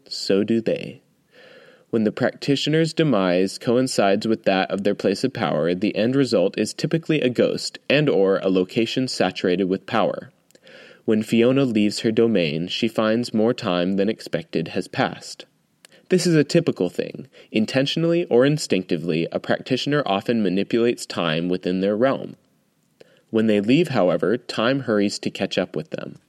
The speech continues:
The end result is often not intuitive and can lead to some confusion. Adapting to this eventuality is a part of learning to use one's place of power.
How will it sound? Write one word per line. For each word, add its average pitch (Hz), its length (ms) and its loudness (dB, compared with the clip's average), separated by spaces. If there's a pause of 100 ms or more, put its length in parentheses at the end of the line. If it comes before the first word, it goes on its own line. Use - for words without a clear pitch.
(180)
The 113 220 2
end 151 200 2
result 120 560 2
is 113 180 2
often 120 380 0
not 107 220 2
intuitive 95 720 0
and 117 160 0
can 120 220 0
lead 135 240 2
to 135 100 -6
some 107 260 -2
confusion. 110 760 -2 (360)
Adapting 135 540 2
to 147 100 -4
this 113 220 0
eventuality 101 880 2
is 101 220 -2
a 104 60 -2
part - 340 -2
of 113 160 0
learning 104 380 2
to 117 120 -2
use 92 380 0
one's 90 300 -4
place - 400 -4
of - 180 -6
power. - 460 -6